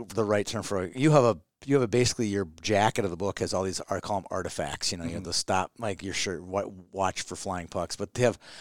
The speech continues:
Speaker 1: that rink's got about forty different artifacts of
Speaker 2: Yeah.
Speaker 1: things to shoot with the Jack Carlson pictures and, you know what I mean, that with all the different things on their, in their, in their hallways. And I think if I were shooting that rink,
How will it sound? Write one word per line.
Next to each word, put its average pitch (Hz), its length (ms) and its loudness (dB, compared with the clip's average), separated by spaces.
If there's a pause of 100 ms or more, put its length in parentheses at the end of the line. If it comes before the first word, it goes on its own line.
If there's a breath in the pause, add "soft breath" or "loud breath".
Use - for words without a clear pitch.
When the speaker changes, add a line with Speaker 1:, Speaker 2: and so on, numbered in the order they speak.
(180 loud breath)
Speaker 1:
that 160 240 6
rink's 139 240 0
got 104 240 6
about 87 340 0
forty 127 540 2
different 107 320 -2
artifacts 95 680 -2
of 107 180 -2
Speaker 2:
Yeah. 98 60 -2
Speaker 1:
things 107 260 2
to 104 100 -2
shoot 95 240 0
with 87 140 -6
the 95 80 -4
Jack 92 320 0
Carlson 85 580 -4
pictures 82 560 -8
and, 85 160 -10 (420 loud breath)
you 214 300 2
know 185 40 -2
what 180 60 2
I - 20 6
mean, 160 80 4
that 156 120 4
with 156 160 8 (100)
all 151 280 6
the 143 80 2
different 123 360 0
things 123 360 -2
on 117 160 2
their, 113 120 -2
in 117 140 -2
their, 107 180 -2
in 107 200 -6
their 95 160 -4
hallways. 104 640 0 (480 loud breath)
And 131 100 2
I 123 80 2
think 208 340 0
if - 140 -2
I 151 140 4
were 151 120 -2
shooting 127 380 2
that 110 180 -2
rink, 104 380 -6